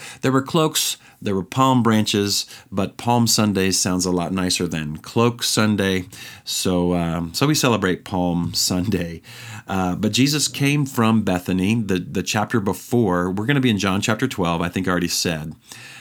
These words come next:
But in John chapter eleven, we see him in Bethany, the town of Bethany, raising Lazarus from the dead. Not sure how long, much time had passed from that, but it hasn't been too long. And so we're gonna pick up in John chapter twelve here,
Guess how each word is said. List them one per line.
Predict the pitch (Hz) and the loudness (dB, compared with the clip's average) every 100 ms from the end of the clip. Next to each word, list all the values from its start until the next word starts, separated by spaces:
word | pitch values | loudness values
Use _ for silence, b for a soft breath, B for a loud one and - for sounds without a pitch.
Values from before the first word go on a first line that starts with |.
| B | B
But | - 95 | -2 0
in | |
John | 92 98 98 | 2 2 2
chapter | 95 - | 0 0
eleven, | 92 113 135 101 92 | 2 4 2 2 2
we | 92 | 0
see | - 107 | 2 2
him | 101 | 2
in | 90 90 | 2 0
Bethany, | 82 113 120 87 82 | 0 0 0 -2 -2
the | 92 | -2
town | 90 98 98 | -2 -2 -2
of | 98 | 0
Bethany, | 87 87 90 87 85 B B B | -2 -2 0 0 -2 B B B
raising | - 90 104 107 95 | -4 0 2 2 2
Lazarus | 92 98 117 98 90 85 - - B B | 0 2 2 2 0 0 -2 -4 B B
from | - - 101 92 | -8 -2 0 0
the | |
dead. | 87 85 92 92 98 | -2 0 2 2 0
Not | 104 95 | 0 0
sure | - 113 | -2 0
how | 101 101 92 90 B - | 0 0 0 -4 B -10
long, | 92 92 101 101 101 | -4 0 0 0 0
much | 107 - - | 0 0 -2
time | 107 107 110 | 0 2 2
had | 90 90 85 | 2 -2 -4
passed | - - 113 104 - - | -4 2 2 2 -2 -4
from | - 90 82 | -4 -2 0
that, | 85 92 | -2 -2
but | - | 0
it | 135 | 0
hasn't | 143 127 101 | 0 2 2
been | 90 | 2
too | - 101 | 0 0
long. | 92 95 90 87 | 2 0 0 0
And | |
so | 90 107 | 0 0
we're | 117 | 2
gonna | 151 | 0
pick | 127 113 107 | 0 -2 -2
up | 95 | -2
in | 87 85 | -2 -2
John | 95 95 98 92 B B B - | 0 0 -2 -4 B B B -6
chapter | - 95 - 90 | -2 -2 -2 -4
twelve | - - 107 90 85 85 | -4 0 2 2 0 -4
here, | 87 87 85 85 | 0 0 0 -2